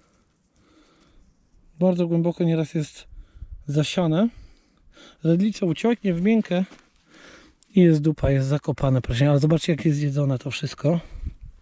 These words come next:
przez dziką zwierzynę. O, pięknie to wygląda. Byleby tylko wilgoć była, to będą zbiory.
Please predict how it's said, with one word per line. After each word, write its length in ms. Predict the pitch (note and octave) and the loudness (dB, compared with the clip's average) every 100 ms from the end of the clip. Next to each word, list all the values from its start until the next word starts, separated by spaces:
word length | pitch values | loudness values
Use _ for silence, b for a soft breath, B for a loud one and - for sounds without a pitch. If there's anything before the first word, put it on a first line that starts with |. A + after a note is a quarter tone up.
| _ _ - | _ _ -20
przez 200 | - D3+ | -6 -2
dziką 300 | C3 C#3+ D#3 | -2 -4 -4
zwierzynę. 420 | C3 C3+ B2+ C3+ F#3 b b b b b b b b b b _ _ _ _ _ - | -2 -2 -2 -2 -4 b b b b b b b b b b _ _ _ _ _ 0
O, 100 | A3 F3 C3+ A#2 G#2 F#2+ F2 - | 4 4 4 -2 -4 -8 -12 -12
pięknie 320 | - A#3 G3+ | -2 0 0
to 60 | B2+ | -2
wygląda. 460 | A#2 A2+ G#2+ G#2 F#2 B B B B _ _ b b b b b b b - | -4 -4 -4 -6 -8 B B B B _ _ b b b b b b b -2
Byleby 420 | C#3+ G3 G3 E3+ | 2 4 2 -2
tylko 300 | E3 F3 E3 | -4 -4 -4
wilgoć 380 | D3+ D3 C#3 A#2+ | -4 -4 -6 -2
była, 320 | E3 F#3+ E3+ | 2 2 0
to 240 | - D3+ A#2+ - | -4 -6 -6 -4
będą 300 | - E3+ D#3+ | 2 2 2
zbiory. 420 | C#3 C#3+ F3 C3+ | 0 0 0 0